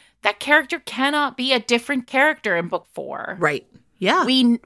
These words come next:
Speaker 1: we notice
Speaker 2: Right.
Speaker 1: when that happens,
Speaker 2: Right.
Speaker 1: right? And you get yourself backed into corners.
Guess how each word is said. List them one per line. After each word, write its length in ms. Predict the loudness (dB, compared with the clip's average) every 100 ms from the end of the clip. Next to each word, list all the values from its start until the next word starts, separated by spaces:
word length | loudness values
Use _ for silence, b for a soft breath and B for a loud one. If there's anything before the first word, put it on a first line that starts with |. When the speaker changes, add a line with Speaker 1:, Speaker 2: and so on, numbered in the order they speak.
| -2
Speaker 1:
we 200 | 0 2
notice 880 | 4 4 2 -2 -4 -8 -4 -6 -6
Speaker 2:
Right. 160 | -6 -4
Speaker 1:
when 100 | -2
that 180 | -2
happens, 580 | -4 -8 -12 -16 -14 -14
Speaker 2:
Right. 200 | -12 -6
Speaker 1:
right? 400 | 0 0 0 -6 B B B B B 0
And 200 | 2 0
you 100 | 0
get 200 | 0 0
yourself 400 | -2 -4 -4 -2
backed 320 | -2 -2 -4
into 240 | -6 -6 -8
corners. 720 | -10 -8 -6 -8 -10 -10 -12